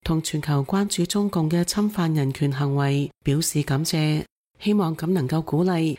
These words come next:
其他運動員為正確嘅事情挺身而出。土耳其裔嘅簡達喺N B A征戰十一年，去年十一月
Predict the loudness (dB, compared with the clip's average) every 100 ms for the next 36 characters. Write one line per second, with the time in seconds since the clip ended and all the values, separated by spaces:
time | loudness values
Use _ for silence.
0 | -4 -4 -2 -2 0 -2 0 0 2 2
1 | 2 2 0 0 0 0 0 -2 -2 -2
2 | -2 0 0 0 -2 0 0 0 0 0
3 | 0 0 0 -2 -6 _ _ _ -6 0
4 | 2 2 0 0 2 0 0 0 0 0
5 | 0 -2 -4 -10 -4 -4 0 -2 0 0
6 | 0 0 -2 -2 0 0 0 0 -2 -2
7 | -2 0 2 2 0 -2 _ _ -2 0
8 | 2 0 -2 -2 -2 0 0 0